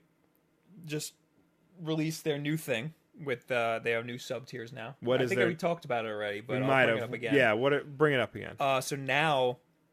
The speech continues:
Speaker 1: you can subscribe. So normally a subscription is five dollars.
Speaker 2: Right.
Speaker 1: Now you can subscribe a ten dollar tier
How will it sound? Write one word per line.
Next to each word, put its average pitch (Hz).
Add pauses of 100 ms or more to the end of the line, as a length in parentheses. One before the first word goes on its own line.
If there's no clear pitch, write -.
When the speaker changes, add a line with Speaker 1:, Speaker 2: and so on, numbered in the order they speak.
(320)
Speaker 1:
you 127
can 117 (140)
subscribe. 113 (520)
So 143 (100)
normally 180
a 160
subscription 147
is 123
five 123
dollars. 101 (120)
Speaker 2:
Right. 101 (640)
Speaker 1:
Now 131
you 175
can 170
subscribe 110 (800)
a 123
ten 185
dollar 120
tier 104